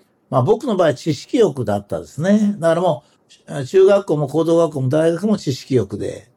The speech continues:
卒業しても知識欲ですから、だから専攻が物理でも一番強いのは歴史だったしね。<laughs> まあ、そういうような、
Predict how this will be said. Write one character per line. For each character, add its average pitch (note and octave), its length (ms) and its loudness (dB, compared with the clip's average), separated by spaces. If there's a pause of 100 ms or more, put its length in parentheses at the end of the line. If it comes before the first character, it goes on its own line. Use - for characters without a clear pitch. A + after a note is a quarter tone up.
(120)
卒 D3 260 -2
業 G#3 140 6
し G3+ 40 -4
て - 80 -4
も G3+ 120 -2
知 B2+ 140 -6
識 - 200 -4
欲 A2+ 160 0
で G2+ 100 -2
す - 80 -14
か F#2+ 100 -6
ら、 G2+ 220 -8 (420)
だ F#3 200 0
か F#3 160 2
ら D3+ 580 0
専 A#3 380 -6 (100)
攻 A3 240 4
が A3 140 2
物 G#3 240 -8
理 E3+ 120 2
で D#3 120 0
も B2 340 -2 (240)
一 C#3 160 -10
番 A#3 180 0
強 A3 200 2
い G3+ 40 2
の D#3 60 4
は B2+ 80 2
歴 B2+ 200 2
史 - 60 -6
だ C#3+ 100 4
っ A#2 60 -6
た - 100 -20
し - 120 -14
ね。 C3 160 -8 (320)
<laughs> - 400 -20
ま - 60 -4
あ、 - 20 -8
そ F3 180 2
う - 20 6
い A#3 40 6
う A#3+ 40 6
よ A#3+ 80 6
う - 40 2
な、 A#2+ 240 -4